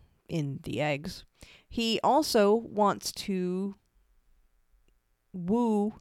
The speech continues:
Nate, and he wants him to stay. He wants to keep him. Everyone is against it, 'cause Nate is in the wrong bloodlines, and he's not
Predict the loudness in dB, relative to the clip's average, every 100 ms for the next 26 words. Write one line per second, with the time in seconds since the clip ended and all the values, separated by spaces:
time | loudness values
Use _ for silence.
0 | -8 -6 -6 -8 -18 -20 _ -6 -2 0
1 | -2 -2 -4 -4 -2 0 0 -2 -6 -8
2 | -8 -8 -6 -6 -8 -16 _ _ _ _
3 | -20 -20 _ _ _ _ _ _ _ _
4 | _ 2 6 6 6 2 0 0 -2 -4
5 | -6 -8 _ _ _ -6 -4 -2 -4 -6
6 | -6 -6 -4 -6 -8 -2 4 4 2 0
7 | 0 0 0 -2 -2 -4 -8 -10 -10 -6
8 | -2 0 0